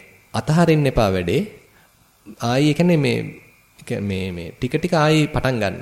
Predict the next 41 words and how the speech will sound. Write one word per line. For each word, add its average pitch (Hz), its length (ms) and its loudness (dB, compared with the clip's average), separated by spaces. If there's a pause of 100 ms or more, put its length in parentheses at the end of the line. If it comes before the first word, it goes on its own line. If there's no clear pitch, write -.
(120)
දැන් 107 260 -2
දැනටත් 117 340 -4
පටන් 117 240 0
අරන්නේ 143 280 2
තියෙන්නේ. 165 340 0 (140)
ටික - 200 -2
ටික 156 220 2
කරගෙන 127 360 2
යන්න. 135 300 2 (460)
ඉතින් - 200 -2
ඇත්තටම 151 420 0
මේ 156 220 4
ගමනේ 143 560 2 (220)
ඔය 120 220 0
වගේ 147 320 2
අත්දැකීම් 131 540 0
ලැබෙන්න 123 340 4
ලැබෙන්න 165 360 2
තමයි 175 280 2
අපි, 156 200 2 (160)
අපි 143 240 -2
තුල 151 220 2
යම්කිසි 156 520 2 (160)
පන්නරයක් 135 580 0
ඇති 123 160 0
වෙන්නේ. 98 300 -4 (720)
නැත්තම් 123 380 -2
මේක 135 240 0
නිකාන් 131 460 -2
ඔහේ 131 300 2
අර 123 140 0
රෝසමල් 123 460 2
මාවතක 131 440 0
යන්න 127 240 0
ගත්තොත් 135 400 -2
ඉතින් 160 200 -2
මේකේ 143 360 0
ඒ 135 120 2
තරම් 139 260 -2 (100)
දෙයක් 127 280 4
නැහැ. 117 240 0